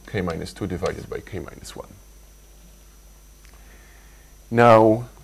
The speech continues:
how do we use this collection? Well, to count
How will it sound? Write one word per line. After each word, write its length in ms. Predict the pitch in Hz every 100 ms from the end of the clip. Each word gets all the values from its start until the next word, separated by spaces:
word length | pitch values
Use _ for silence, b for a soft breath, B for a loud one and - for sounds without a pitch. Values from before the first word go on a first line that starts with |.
| - - - - - b b -
how 180 | 143
do 100 | 147
we 160 | 135 120
use 180 | 151 156
this 140 | 131
collection? 720 | - 165 190 - 113 101 143 151 - - - B B B B B - - - - - - - - -
Well, 380 | 135 143 139 139 135 - - - - b b b b
to 100 | -
count 400 | 143 165 160 151